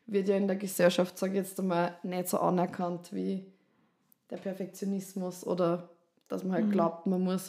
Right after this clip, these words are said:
Speaker 1: so und so sein. Ja, das ist auf jeden Fall wichtig. Danke dafür, dass du es auch so offen teilst mit uns. Und mir hat jetzt eine Komponente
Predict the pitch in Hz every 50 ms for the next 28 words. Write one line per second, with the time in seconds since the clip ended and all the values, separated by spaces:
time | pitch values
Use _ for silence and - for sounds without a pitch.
0 | - - - 190 185 180 185 175 - 196 185 - 190 180 180 180 185 190 190 -
1 | - _ _ _ _ - _ _ _ _ _ _ _ _ - 202 185 185 196 220
2 | 190 180 - - _ _ _ _ _ _ _ _ - 226 190 185 190 190 180 -
3 | 180 180 - 196 202 208 196 196 - 202 190 190 202 208 208 - - 202 202 196
4 | - - - 180 202 - 226 214 208 202 196 - - 214 226 220 220 202 - -
5 | 208 196 196 185 190 190 190 - - 196 190 - 208 208 196 - 190 180 214 214
6 | 220 - - - 220 202 - 202 202 247 311 302 - - - - _ _ _ _
7 | _ _ _ _ _ _ _ _ - - - 240 220 214 214 226 220 - - -
8 | - - - - - - - - - - 254 277 277 262 254 269 - - - -
9 | - 196 220 214 - 254 247 254 - 247 240 226 214 226 240 233 233 - 240 233
10 | 233 233